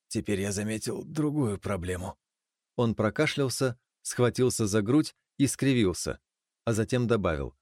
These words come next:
«Очень жжет лопатку, левую руку и грудь. Мне кажется, я еще что-то сломал». Быть того не может.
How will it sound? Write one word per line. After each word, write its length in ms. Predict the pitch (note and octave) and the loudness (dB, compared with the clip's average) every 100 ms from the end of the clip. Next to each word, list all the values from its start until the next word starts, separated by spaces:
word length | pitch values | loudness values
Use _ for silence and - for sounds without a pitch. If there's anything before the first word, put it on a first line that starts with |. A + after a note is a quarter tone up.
| _ _ _ _ | _ _ _ _
«Очень 480 | C#3+ B2 B2 B2+ B2 _ | -4 -2 -4 -6 -8 _
жжет 540 | B2 B2 B2+ C#3 - _ _ - | -12 -8 -4 -4 -4 _ _ -6
лопатку, 760 | B2+ C3+ D#3+ D#3+ - B2 G#2 - _ _ _ _ | -4 -2 -2 -2 -4 -8 -8 -12 _ _ _ _
левую 600 | B2 C3 C#3+ C3 C3 C3 | -4 0 0 0 0 0
руку 380 | C#3 D3 - A#2+ _ | -2 -2 -4 -6 _
и 200 | C3+ A#2+ - | -8 -8 -4
грудь. 460 | D3 A#2 G#2 - _ _ _ _ _ _ - | -2 -2 -4 -10 _ _ _ _ _ _ -14
Мне 240 | A#2 A#2 | -8 -8
кажется, 560 | - A#2+ A#2 - B2 - _ _ | -4 -4 -4 -6 -6 -6 _ _
я 220 | A#2 A#2+ | -8 -4
еще 260 | A#2+ - A#2 | -2 -2 -2
что-то 340 | - G#2+ G#2 | -2 -6 -6
сломал». 500 | - A2+ G2+ G2 F2+ _ _ _ _ _ _ _ _ _ - - - | -6 -6 -4 -4 -6 _ _ _ _ _ _ _ _ _ -18 -16 -4
Быть 380 | A#2 B2 - - | -2 -2 -8 -4
того 320 | A#2+ A2+ A#2+ | -2 0 0
не 160 | A#2+ A#2+ | 0 -2
может. 540 | A#2+ F2+ C#2+ C#2 - | -2 -2 -4 -10 -16